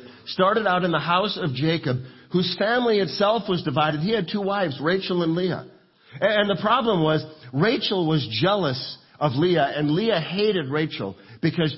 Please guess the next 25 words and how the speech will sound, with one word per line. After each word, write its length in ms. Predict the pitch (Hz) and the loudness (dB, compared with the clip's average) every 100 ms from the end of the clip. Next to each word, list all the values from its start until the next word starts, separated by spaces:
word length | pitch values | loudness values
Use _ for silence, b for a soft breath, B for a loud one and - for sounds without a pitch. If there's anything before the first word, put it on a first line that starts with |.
| - | -8
she 160 | - 185 | -2 0
was 160 | 185 | 0
convinced 480 | 185 170 151 190 - | -2 -2 -2 -4 -6
that 100 | 151 | -8
she 140 | 113 160 | -4 -2
was 200 | 147 135 | -2 -2
Jacob's 440 | 147 135 131 107 127 | -2 -2 -4 -8 -6
favorite. 400 | 120 95 73 - _ _ _ _ _ _ _ _ B B | -6 -6 -12 -20 _ _ _ _ _ _ _ _ B B
And 100 | 170 | -2
so 260 | 185 185 - | 0 0 0
to 140 | 170 | -2
this 280 | 151 202 170 | 0 -2 -2
man 400 | 147 165 196 208 | 0 2 2 0
and 180 | 185 160 | -2 -4
to 80 | 160 | 0
these 340 | 156 156 - 202 | 0 0 -4 -6
two 120 | 214 | -4
women 440 | 190 139 135 131 B B | -2 0 -2 -4 B B
were 120 | 143 151 | -2 0
born 360 | 143 147 135 131 | 2 0 0 -2
twelve 340 | 160 175 220 220 | 0 2 2 -2
sons 500 | - 139 143 143 143 | -4 -2 -2 -6 -8
and 180 | 135 131 | -4 -2
one 240 | 143 143 | 0 0
daughter. 380 | 131 101 92 - | -2 -4 -8 -12